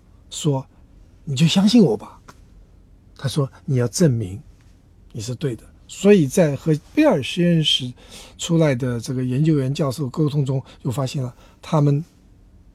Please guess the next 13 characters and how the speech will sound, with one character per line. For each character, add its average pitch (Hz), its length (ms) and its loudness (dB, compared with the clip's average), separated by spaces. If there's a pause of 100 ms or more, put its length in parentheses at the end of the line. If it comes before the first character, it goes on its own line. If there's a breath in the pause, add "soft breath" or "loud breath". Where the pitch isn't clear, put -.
不 202 80 4
轻 185 300 4
易 160 100 4
相 117 260 -8
信， - 180 -18 (260)
他 185 100 2
们 196 100 8
有 147 100 6
这 127 80 -2
个 147 80 0
精 202 260 4
神， 117 180 -8 (460 soft breath)
叫 123 280 -4